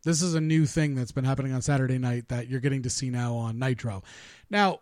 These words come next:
the funny thing is with Saturday night, it is very camp. It is very eighties wrestling, whereas Nitro is supposedly starting to get the feeling of a quote-unquote reality T V show. That's arguable, I'm sure. Most of us agree that's arguable, but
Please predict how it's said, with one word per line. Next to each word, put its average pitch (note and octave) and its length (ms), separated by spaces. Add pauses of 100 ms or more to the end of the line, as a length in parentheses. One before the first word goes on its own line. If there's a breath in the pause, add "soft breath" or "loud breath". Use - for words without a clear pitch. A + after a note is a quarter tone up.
the F3+ 80
funny E4 220
thing B3 140
is A3 120
with G3 80
Saturday B3+ 420
night, F#3 280
it G3+ 100
is G3+ 120
very F3+ 400
camp. F3+ 420
It D3+ 80
is C3 100
very E3 260
eighties D#3+ 380
wrestling, D3 420
whereas D3 300
Nitro F#3+ 380
is D#3+ 180 (260 soft breath)
supposedly A3+ 640
starting G3 400
to E3+ 100
get D#3+ 220
the D#3+ 80
feeling F3 540
of D3+ 320
a D3 120
quote-unquote D#3 600
reality D3 460
T D3 200
V C3+ 180
show. G2+ 360 (960 soft breath)
That's A3+ 200
arguable, G3+ 640 (140)
I'm D#3 140
sure. F3+ 500 (560)
Most E3+ 260
of F3 80
us F3 140
agree E3 300
that's D#3+ 200
arguable, D3+ 520
but E3+ 300